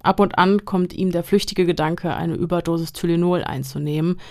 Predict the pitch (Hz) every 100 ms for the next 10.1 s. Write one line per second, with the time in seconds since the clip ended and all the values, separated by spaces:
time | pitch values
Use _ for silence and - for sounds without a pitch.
0 | - - - 165 170 190 185 185 180 180
1 | 170 175 165 175 175 175 170 165 160 165
2 | 160 165 160 - 151 - 151 - - -
3 | 143 147 147 156 - - - - - _
4 | - - 185 202 208 - 190 185 175 175
5 | - 165 156 208 - - 190 170 165 165
6 | 156 156 156 - 175 160 160 175 180 151
7 | 156 196 - 165 165 - 165 156 165 170
8 | - 165 - 175 175 185 175 175 - 170
9 | 165 165 160 160 180 185 196 - 190 180
10 | 175